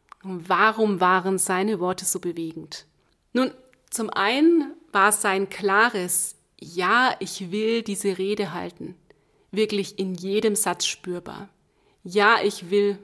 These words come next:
meiner Tochter damit ein Geschenk bereiten." Wenn du eine Botschaft hast, hinter der du stehst und wenn du weißt, für was du antrittst, wenn du deine Themen in die Welt bringen möchtest, dann kommen die passenden Worte fast von alleine.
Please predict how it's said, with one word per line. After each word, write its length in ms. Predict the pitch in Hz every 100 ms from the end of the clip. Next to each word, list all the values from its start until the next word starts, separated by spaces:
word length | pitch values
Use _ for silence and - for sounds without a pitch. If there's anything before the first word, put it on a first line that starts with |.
| _
meiner 300 | - 180 180
Tochter 340 | 180 202 - 180
damit 300 | 170 180 170
ein 160 | 165
Geschenk 400 | 175 180 180 180
bereiten." 480 | 175 180 - - 185 - _ _ _ _ _ _ _ -
Wenn 160 | 196
du 80 | 202
eine 340 | - 196 208 -
Botschaft 680 | - - 277 359 302 269 233
hast, 220 | 240 -
hinter 220 | 220 214
der 160 | 208 208
du 120 | 208
stehst 420 | - 233 226 220
und 80 | 202
wenn 100 | 202
du 160 | 202
weißt, 360 | 214 208 285 -
für 140 | 262
was 200 | 226 226
du 120 | - 220
antrittst, 600 | - 269 - 151 - -
wenn 160 | 208
du 220 | 220 214 214 - - _ _
deine 260 | 214 196 190
Themen 440 | - 262 294 294
in 80 | 269
die 120 | 240
Welt 240 | 208 220 220
bringen 300 | 208 190 180
möchtest, 640 | 170 - - - - - _ _ _ _
dann 240 | 185 180 -
kommen 400 | - 214 247 240
die 120 | 180
passenden 640 | - - 285 302 302 233
Worte 500 | 196 202 208 - 185
fast 440 | - - 202 - -
von 120 | 185
alleine. 540 | 180 170 170 165 180